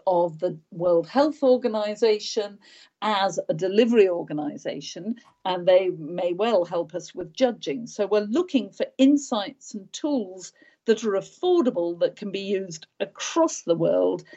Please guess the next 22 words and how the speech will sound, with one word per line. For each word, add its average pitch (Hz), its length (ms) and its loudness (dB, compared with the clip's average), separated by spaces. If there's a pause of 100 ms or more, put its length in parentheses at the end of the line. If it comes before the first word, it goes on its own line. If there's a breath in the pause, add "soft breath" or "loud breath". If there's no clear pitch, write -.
(160 loud breath)
and 202 120 0
then 247 180 6
we're 233 100 2
gonna 208 240 -2
hand 262 340 4
them 220 120 0
off 226 320 -4
to - 100 -16
multilaterals, 180 1200 -2
to - 100 -10
delivery 185 640 0
partners, 180 600 -8 (360 soft breath)
people 285 480 2 (180)
who 226 140 4
make 220 340 2
things 208 360 -10
happen, 269 500 -2 (240 loud breath)
but 233 220 4
don't 233 400 0
do 208 260 -12
the 202 120 -8
research 190 880 -8